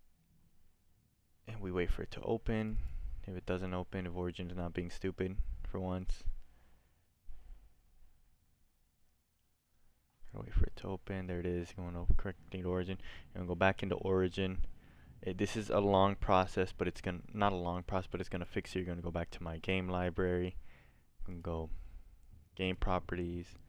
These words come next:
advanced launch options. You're gonna change it back to sixty-four. You're gonna hit save.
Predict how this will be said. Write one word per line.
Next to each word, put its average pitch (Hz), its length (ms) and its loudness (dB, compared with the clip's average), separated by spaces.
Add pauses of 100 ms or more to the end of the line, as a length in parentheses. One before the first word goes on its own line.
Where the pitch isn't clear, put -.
(360)
advanced 90 440 2
launch 92 260 0
options. 90 400 0
You're 95 100 2
gonna 90 120 0
change 98 260 -2
it 98 160 -2
back 90 280 4
to - 100 -6
sixty-four. 98 720 -2
You're - 480 -12
gonna 85 100 -8
hit 90 140 -4
save. 95 480 2